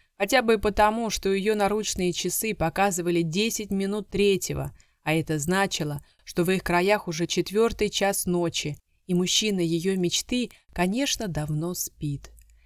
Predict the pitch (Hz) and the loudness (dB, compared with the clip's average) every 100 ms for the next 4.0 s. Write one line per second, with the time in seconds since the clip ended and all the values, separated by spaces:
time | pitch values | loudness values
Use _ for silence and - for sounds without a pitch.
0 | _ _ - 220 - 320 294 - 226 220 | _ _ -2 0 4 4 4 4 2 2
1 | 226 220 269 262 254 247 220 233 185 190 | 2 2 2 2 0 0 0 0 0 2
2 | 180 160 170 165 - _ _ _ 170 185 | 2 2 -2 -2 -8 _ _ _ 0 2
3 | 180 185 170 156 156 151 147 196 254 | 2 0 0 0 -2 -2 -2 0 -2